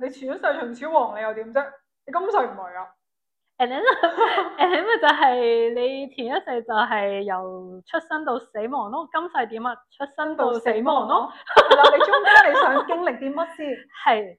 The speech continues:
Speaker 1: 係，中間你想點樣過先？呢個先至係最重要嘅事件咯，唔係個角色係乜嘢咯。
Speaker 2: 係，我曾經有見過我係花木蘭添，咁，咁點呢？<laughs> 今世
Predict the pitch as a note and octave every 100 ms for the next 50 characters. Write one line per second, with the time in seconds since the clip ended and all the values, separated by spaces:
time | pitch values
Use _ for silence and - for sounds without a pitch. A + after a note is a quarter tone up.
0 | - - _ D#4+ E4+ E4+ B3 C4 B3 A#3+
1 | A#3 A#3+ A#3+ A#3+ G#3 G#3+ - A3 _ _
2 | E4 D#4 C4 D4 E4 B3 C4+ G#3+ G3+ G3
3 | _ A3 G#3 G#3 G#3 G3+ G3+ G3 _ _
4 | G3+ G3 G3+ G#3 G#3 A#3 G#3+ G#3 G3+ G#3+
5 | A3 _ A3 - _ _ _ _ _ _
6 | G#3+ G#3 G#3+ G3+ F#3+ G3 _ _ A3 G#3
7 | G#3 A#3+ G3+ A3+ C4 A#3+ A#3 G#3+ G#3 G#3
8 | G#3+ - A#3+ A#3+ G#3+ G3 F3 F3+ A#3+ A#3
9 | G#3+ A3+ B3+ _ _ _ G#3+ A#3+ A#3+ A3
10 | B3+ E4 G#4+ - - C#5 C5 G4+ G4 -
11 | - - D#4 A4 C#4+